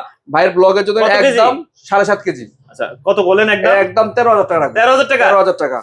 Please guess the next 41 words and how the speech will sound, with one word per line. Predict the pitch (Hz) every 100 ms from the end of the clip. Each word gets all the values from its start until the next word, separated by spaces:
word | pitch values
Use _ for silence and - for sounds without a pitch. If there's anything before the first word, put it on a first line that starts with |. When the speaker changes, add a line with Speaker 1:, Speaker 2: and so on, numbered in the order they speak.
| - _
Speaker 1:
এরপর | - 185 220
একটা | 226 240
উইন্ডো | 220 240 240 247 233 190
জেনারেল | 175 208 233 226
এসি | 214 190
আছে | 160
ভাই, | 147 135 - _ 127
জেনারেল। | 180 180 151
Speaker 2:
আচ্ছা, | 139
জেনারেল | 202 226
এসি, | 214 190
ওকে। | 180 214 254 131 -
Speaker 1:
একদম | 202 185 226
ফুল | 208 226
ওকে | 208 196
ভাই, | 160 139 139
উইন্ডো | 185 196 202
টাইপ | 196 175
এসি। | 160 143
Speaker 2:
আচ্ছা, | 160
Speaker 1:
এটা | 190
Speaker 2:
কত, | 185 - _ -
Speaker 1:
যাদের | 202 220
Speaker 2:
কত |
Speaker 1:
দোকানপাটের | 196 214 208 208
Speaker 2:
এটা? | -
Speaker 1:
জন্য, | 208 208 233 269 -
এটা | 170 185 185
র-, | 170 190 175
লং | 196 208
টাইম | 220 208
ইউজ | 190 -
করতে | 170
পারবে। | 170 156 214 - _ _ -
এটা | 180 202
দেড় | 175 202 -
টন। | 147 110 -
Speaker 2:
দেড় | 202 214
টনের? | 240 214 143
Speaker 1:
হ্যাঁ, | 175 160
হ্যাঁ। | 139